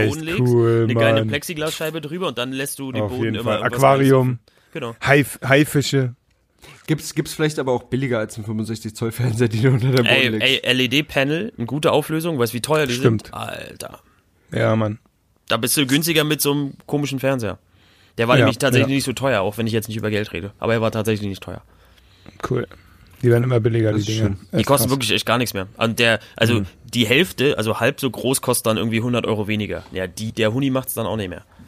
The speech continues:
Speaker 1: Nee.
Speaker 3: Nee.
Speaker 2: So.
Speaker 3: Der macht's
Speaker 2: Einmal
Speaker 3: auch
Speaker 2: im
Speaker 3: nicht
Speaker 2: Leben
Speaker 3: mehr.
Speaker 2: einen Prolo-Fernseher. Ich hab ewig einen kleinen, jetzt hab ich einmal in meinem Leben einen großen gekauft. Reicht.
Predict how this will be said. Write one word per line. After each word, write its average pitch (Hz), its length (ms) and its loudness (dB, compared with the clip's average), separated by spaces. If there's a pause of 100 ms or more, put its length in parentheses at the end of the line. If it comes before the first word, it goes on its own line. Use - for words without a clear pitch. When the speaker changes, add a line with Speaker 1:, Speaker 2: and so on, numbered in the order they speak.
(480)
Speaker 1:
Nee. 127 420 4 (260)
Speaker 3:
Nee. 151 280 -2 (1080)
Speaker 2:
So. 92 200 -8
Speaker 3:
Der 113 180 -4
macht's 175 220 -4
Speaker 2:
Einmal 151 240 4
Speaker 3:
auch 143 60 4
Speaker 2:
im 135 40 2
Speaker 3:
nicht 135 80 0
Speaker 2:
Leben 143 160 0
Speaker 3:
mehr. 143 60 0
Speaker 2:
einen 127 80 -4
Prolo-Fernseher. 110 600 -2
Ich - 100 -4
hab - 180 -6
ewig 131 220 0
einen 120 100 -6
kleinen, 127 340 -2
jetzt 117 160 0
hab 120 140 -2
ich - 180 -6
einmal 131 360 2
in 120 40 0
meinem 113 160 0
Leben 113 180 0
einen 110 100 -2
großen 139 280 -2
gekauft. 131 480 -2 (200)
Reicht. - 380 -6